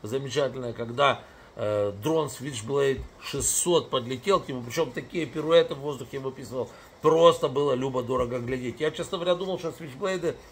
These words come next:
давно в прошлом, это американские дроны, мы их использовали, когда у нас ещё не было своих, своего производства. Сейчас у нас своё производство такое не в рогу, да, то, что надо.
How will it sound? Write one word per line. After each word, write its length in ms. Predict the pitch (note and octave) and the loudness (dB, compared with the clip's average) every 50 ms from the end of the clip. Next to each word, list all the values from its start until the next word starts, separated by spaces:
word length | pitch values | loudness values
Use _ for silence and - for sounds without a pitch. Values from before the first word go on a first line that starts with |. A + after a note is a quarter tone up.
| - - - | -20 -6 -2
давно 280 | C3+ D3 D3 F3 F#3 | 0 0 0 0 -2
в 60 | D3+ - | -2 -2
прошлом, 400 | - G#3 G3 - - D#3+ C3 C3 | 0 0 0 0 0 0 -2 -2
это 160 | B2+ D3 C#3 | 0 0 -2
американские 580 | C#3 D3+ D3+ D3+ F#3+ F#3 F3+ F3+ - - D#3 | -2 -2 -4 0 2 2 0 0 -2 -6 -6
дроны, 320 | C3+ C3 E3+ F#3 F#3+ F3 D#3 | -6 -4 -2 -2 -2 -2 -2
мы 140 | D3 E3+ F3 | -4 -4 -6
их 120 | - - | -6 -8
использовали, 600 | C#3 - - F3 F#3+ F#3 E3+ F3 F3 E3 D3 - - - - - - - | -10 -10 -8 -6 -4 -2 0 2 2 2 2 0 -4 -10 -20 -20 -14 -10
когда 240 | - C3 C3 D3+ D#3 | -6 -2 2 4 4
у 60 | E3 | 4
нас 200 | E3+ E3 D3+ - | 4 2 0 0
ещё 200 | C#3+ - - D3+ | -4 -8 -6 -2
не 120 | D3 D#3+ D#3 | 0 2 4
было 220 | D3 D#3 C#3+ C#3 | 4 4 2 2
своих, 400 | - - B2+ C#3+ D#3+ D3+ A2+ - | 0 0 -2 -2 -2 -2 -4 -8
своего 320 | - A#2 B2 B2 B2+ C#3 C3 | -6 -4 -2 -2 0 -2 -2
производства. 600 | - B2 B2 B2+ B2 C3+ C#3+ B2+ - - F2 - - - - - - - | -2 -4 -4 -4 -4 -4 -4 -4 -4 -4 -8 -10 -12 -16 -20 -20 -20 -6
Сейчас 280 | - D3+ D3+ C#3+ D3+ E3 | 0 2 2 2 2 0
у 40 | |
нас 140 | E3 D3+ C3+ | -6 -6 -6
своё 240 | - C#3+ D3 D3+ D#3 | -6 -2 0 0 0
производство 640 | D3 D#3 D3+ D3+ D3 A#2+ C3+ D#3+ E3 D3 A#2 C#3+ C#3 | 0 0 -2 -2 -2 -2 -2 0 0 0 0 -2 -6
такое 260 | - - D#3 D3 C#3 | -6 -4 -2 -2 -2
не 140 | C#3 D3 D3 | -2 -2 -4
в 80 | C#3+ | -2
рогу, 300 | D#3+ E3 D3+ B2 A2+ A2 | 0 0 0 0 -2 -4
да, 340 | G#2+ B2 C#3 D#3 E3+ E3 - - - - - - - - - - | -2 0 2 2 2 0 -2 -8 -20 -20 -20 -20 -20 -20 -14 -8
то, 160 | - D3 D3+ C#3 | -4 -2 -2 0
что 180 | - D#3+ D#3+ | 2 2 2
надо. 420 | D#3+ D#3 D3 B2+ A2+ G2 G2+ F2+ | 2 2 2 2 2 2 0 -2